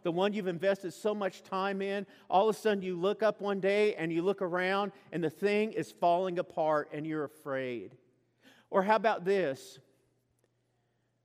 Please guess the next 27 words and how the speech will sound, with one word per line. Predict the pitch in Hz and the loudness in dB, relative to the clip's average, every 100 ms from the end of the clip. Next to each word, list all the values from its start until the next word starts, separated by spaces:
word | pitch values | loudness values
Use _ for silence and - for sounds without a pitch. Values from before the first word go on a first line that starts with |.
| - | -6
"I'm | 170 254 | -2 -2
afraid | 208 - 165 175 180 180 | -4 -10 -6 -2 -2 -2
to | 143 | -8
forgive | - 147 123 156 160 | -6 -6 -4 -4 -4
that | 139 135 - | -4 -4 -6
person | 127 117 - 147 151 _ _ _ _ _ _ _ _ _ _ | -14 -12 -12 -12 -12 _ _ _ _ _ _ _ _ _ _
because | - 208 196 | 0 2 2
I | 214 269 | 2 2
know | 233 214 240 | 2 0 0
that | 190 | 0
immediately | 165 170 214 240 220 220 | -2 -2 -2 -2 -2 -2
when | 190 165 | -4 -4
I | 180 208 | -2 -2
forgive | - 175 143 196 185 | -2 -4 0 0 2
that | 208 - | 0 0
person, | 202 196 226 202 | -6 -6 -4 -4
here's | 208 196 | -4 -4
what's | 196 - | -6 -6
gonna | 190 165 | -6 -4
happen. | 170 175 165 120 107 _ _ _ _ _ | -4 -4 -2 -4 -6 _ _ _ _ _
They | 175 196 214 220 214 - | 0 4 4 2 0 -6
will | 170 | -6
just | 165 196 208 208 - _ | -2 0 2 0 -6 _
take | - 202 196 - | -2 2 2 0
advantage | 160 131 175 180 180 160 | -8 -4 -2 0 0 -2
of | 156 127 | -4 -4
me. | 135 110 | -6 -6